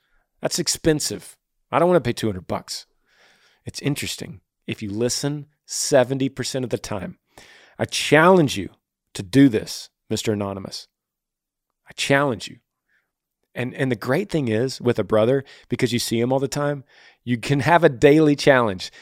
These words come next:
So challenge yourself, wake up in the morning and aim small. Aim for one day at a time. And try to add up the days that you can go without an argument or without a big disagreement.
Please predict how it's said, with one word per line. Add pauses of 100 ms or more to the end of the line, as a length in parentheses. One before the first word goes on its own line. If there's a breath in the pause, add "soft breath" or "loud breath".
(120)
So
challenge
yourself,
wake
up
in
the
morning (760 soft breath)
and
aim
small.
Aim
for
one (220)
day
at
a
time. (1000)
And
try
to
add
up
the
days
that
you
can
go
without
an
argument
or
without
a
big
disagreement.